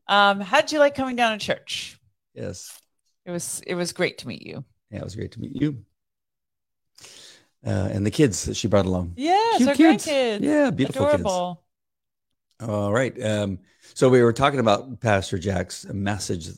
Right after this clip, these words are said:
Speaker 2: from this weekend. Uh, and the only thing for us is it because we were in Maui for a little while, and then he was gone before that.
Speaker 1: Yeah.
Speaker 2: And then before that, he hurt his back.
Speaker 1: We hadn't been there since June eleventh.
Speaker 2: Right.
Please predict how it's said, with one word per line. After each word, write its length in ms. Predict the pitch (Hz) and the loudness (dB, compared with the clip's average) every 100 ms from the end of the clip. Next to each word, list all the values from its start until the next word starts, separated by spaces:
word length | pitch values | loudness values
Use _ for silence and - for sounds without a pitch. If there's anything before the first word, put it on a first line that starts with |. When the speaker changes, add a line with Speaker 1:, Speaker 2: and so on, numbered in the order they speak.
| - | -14
Speaker 2:
from 200 | - 87 | -10 -8
this 220 | 87 85 | -10 -6
weekend. 540 | 120 117 92 87 113 - _ - - _ | -6 -6 -8 -8 -8 -10 _ -20 -20 _
Uh, 300 | 104 101 101 | 4 4 4
and 160 | 113 117 | 2 4
the 60 | |
only 160 | 120 110 | 4 2
thing 560 | 117 107 104 98 - | 0 -4 -6 -8 -10
for 440 | - 110 95 95 95 | -2 2 2 2 0
us 400 | 123 120 104 - | 2 2 2 -4
is 220 | 147 107 101 | -4 -2 -2
it 120 | 101 | -2
because 300 | 104 107 98 | -4 -2 0
we 240 | 98 104 | 0 0
were 340 | 98 98 95 104 | 2 0 0 0
in 480 | 107 101 101 98 | 0 0 0 0
Maui 300 | 95 92 95 | 0 0 0
for 140 | 92 110 | 0 0
a 40 | |
little 200 | 95 95 | 0 0
while, 480 | 92 90 95 104 98 _ _ _ _ - | 0 0 0 -2 -6 _ _ _ _ -8
and 200 | 95 87 | -6 -2
then 220 | 95 92 | -2 -2
he 160 | 92 113 | 0 2
was 260 | 101 92 | 2 -2
gone 360 | - 98 92 90 | -4 -4 -2 -4
before 300 | 92 98 92 | -6 -4 -2
that. 260 | 95 98 - _ _ _ | -2 -2 -8 _ _ _
Speaker 1:
Yeah. 320 | 220 269 104 | -10 -6 0
Speaker 2:
And 100 | 104 | 2
then 80 | 104 | 2
before 280 | 104 107 | 2 2
that, 140 | 113 110 | 4 4
he 60 | |
hurt 140 | 101 107 | 4 2
his 100 | 90 | 2
back. 460 | 85 98 - - _ _ | 2 2 0 -14 _ _
Speaker 1:
We 120 | 214 | -2
hadn't 240 | 220 202 196 | 2 2 0
been 160 | 202 | -2
there 180 | 196 190 | -2 -4
since 500 | 180 - 185 - - | -6 -8 -8 -10 -16
June 240 | - 190 185 | -14 -10 -6
eleventh. 340 | 180 185 165 _ _ _ _ _ _ _ _ _ _ _ _ | -6 -6 -12 _ _ _ _ _ _ _ _ _ _ _ _
Speaker 2:
Right. 300 | - 131 - | -8 -8 -10